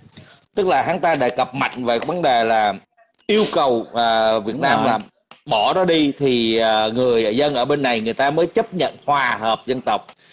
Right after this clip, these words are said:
Speaker 2: Ồ,
Speaker 1: Nhưng mà ở
Speaker 2: đó,
Speaker 1: đây,
Speaker 2: đó.
Speaker 1: à, hắn ta,
Speaker 2: Đó,
Speaker 1: hắn
Speaker 2: đó,
Speaker 1: ta
Speaker 2: đó.
Speaker 1: dùng, dùng, dùng từ đúng nha, Bố Cầm. Tức là hắn ta dùng từ hòa hợp thôi.
Speaker 2: Ừ.
Speaker 1: Đó, chứ còn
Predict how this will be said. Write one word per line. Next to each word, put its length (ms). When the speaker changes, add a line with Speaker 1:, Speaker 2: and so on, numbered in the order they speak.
Speaker 2:
Ồ, 120
Speaker 1:
Nhưng 80
mà 80
ở 120
Speaker 2:
đó, 80
Speaker 1:
đây, 120
Speaker 2:
đó. 60
Speaker 1:
à, 100
hắn 220
ta, 240
Speaker 2:
Đó, 80
Speaker 1:
hắn 200
Speaker 2:
đó, 120
Speaker 1:
ta 60
Speaker 2:
đó. 60
Speaker 1:
dùng, 260
dùng, 220
dùng 200
từ 180
đúng 220
nha, 120
Bố 120
Cầm. 180
Tức 100
là 180
hắn 180
ta 100
dùng 220
từ 140
hòa 260
hợp 220
thôi. 180
Speaker 2:
Ừ. 80
Speaker 1:
Đó, 500
chứ 100
còn 300